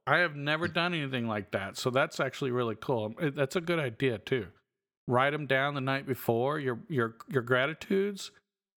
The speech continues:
Speaker 1: and then have something, a little, a, a, one of those suction cup clips. Put that on your
Speaker 2: Right.
Speaker 1: mirror, and then just every day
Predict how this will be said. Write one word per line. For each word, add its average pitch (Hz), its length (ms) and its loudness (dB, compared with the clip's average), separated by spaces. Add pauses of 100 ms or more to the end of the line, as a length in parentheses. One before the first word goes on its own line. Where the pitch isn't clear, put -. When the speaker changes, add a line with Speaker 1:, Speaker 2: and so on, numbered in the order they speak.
(120)
Speaker 1:
and 143 160 2
then 135 220 -2 (260)
have 156 360 2
something, 156 480 0
a 120 60 2
little, 139 400 2
a, 139 320 -2
a, - 20 -2 (1040)
one 151 100 4
of 196 60 2
those 180 180 0
suction 175 840 0 (220)
cup - 440 2
clips. - 720 0 (240)
Put 170 160 4
that 170 160 2
on 160 140 0
your 151 100 2
Speaker 2:
Right. 139 100 4
Speaker 1:
mirror, 135 300 2
and 131 180 0
then 127 120 -2
just 131 260 -2 (340)
every 139 340 2
day 135 680 2